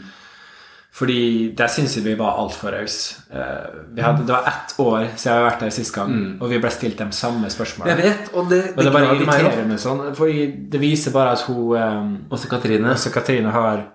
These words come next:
Speaker 1: ehm, ikke på en måte husket engang hva spørsmål hun stilte for et år siden.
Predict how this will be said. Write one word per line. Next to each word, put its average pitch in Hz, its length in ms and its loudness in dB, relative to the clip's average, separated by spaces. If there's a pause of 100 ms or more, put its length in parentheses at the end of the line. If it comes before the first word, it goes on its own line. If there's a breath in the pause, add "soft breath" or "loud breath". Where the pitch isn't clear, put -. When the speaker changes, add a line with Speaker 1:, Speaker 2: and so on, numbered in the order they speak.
(640 soft breath)
Speaker 1:
ehm, 104 520 -2 (880)
ikke - 360 0
på - 80 -6
en 117 40 2
måte 127 280 2 (400)
husket - 480 0 (100)
engang 107 160 0
hva 120 140 0
spørsmål - 540 -2
hun 101 60 -4
stilte 107 280 -4
for 113 100 -2
et 110 100 -2
år 117 100 2
siden. 123 260 2